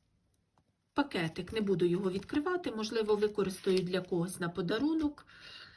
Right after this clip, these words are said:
Це автоматично вкладалося до замовлення. І також були представлені подаруночки на вибір.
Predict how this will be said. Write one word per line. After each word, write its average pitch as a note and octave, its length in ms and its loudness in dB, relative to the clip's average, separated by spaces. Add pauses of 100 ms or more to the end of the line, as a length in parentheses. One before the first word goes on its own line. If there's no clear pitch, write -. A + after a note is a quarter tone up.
(420)
Це A#3 180 0
автоматично F#3+ 760 0
вкладалося C#4+ 680 4
до C#4+ 140 4
замовлення. D4 720 4
І C#4 160 0
також E4+ 380 4
були C4 260 4
представлені A#3+ 720 0
подаруночки A3 760 0
на G#3 160 2
вибір. E3+ 560 2